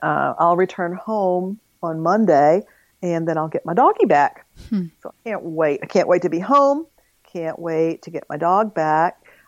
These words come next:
Speaker 1: Um, but I'm just so grateful for all the people who have just stepped up and, you know, taken care of me and, and,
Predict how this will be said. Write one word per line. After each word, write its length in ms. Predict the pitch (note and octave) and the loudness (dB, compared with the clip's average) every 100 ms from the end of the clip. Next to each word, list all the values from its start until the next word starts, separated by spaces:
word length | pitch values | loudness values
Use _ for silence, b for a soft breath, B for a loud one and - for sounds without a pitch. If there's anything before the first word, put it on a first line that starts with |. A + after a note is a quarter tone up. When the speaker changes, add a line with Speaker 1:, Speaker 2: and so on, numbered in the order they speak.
| b F3+ | b -6
Speaker 1:
Um, 420 | E3+ D#3+ E3 F3 | -6 -6 -10 -4
but 140 | A3 G#3+ | 0 2
I'm 140 | G#3+ | 2
just 200 | G#3 G#3 | 0 0
so 340 | - G#3+ G3 F#3+ | 2 2 4 2
grateful 880 | F3 F3 B3 F4 - D#3+ D3 C#3 - b b _ | 0 0 0 -2 -8 -6 -4 -6 -12 b b _
for 420 | F#3 F3 E3+ E3+ - | -4 0 2 0 0
all 200 | F3+ F3 | 2 2
the 80 | F3 | -2
people 480 | - B3 D4 F#3+ | -6 -6 -4 -4
who 160 | E3+ E3 | -4 -4
have 100 | D#3 | -4
just 300 | F3 E3+ _ - | -4 -6 _ -20
stepped 480 | - - G#3+ A#3 | -8 0 2 2
up 400 | C#3+ F#3 - - - _ _ _ _ | 2 2 2 -4 -16 _ _ _ _
and, 520 | F3 D#3+ D#3 D#3 D#3 - | -8 -6 -4 -4 -6 -8
you 100 | F3 | -6
know, 300 | D3+ A#2 D#3+ _ _ _ _ _ _ _ _ | -6 -6 -10 _ _ _ _ _ _ _ _
taken 280 | - F#3+ F3 | -2 0 -2
care 280 | - F3+ G3 | 0 2 4
of 120 | E3+ | 2
me 360 | E3 E3 F#3 F#3 | -2 0 2 4
and, 260 | D#3+ D#3 - | 2 0 -8
and, 440 | F3+ D#3 D#3+ E3+ | -10 -8 -8 -10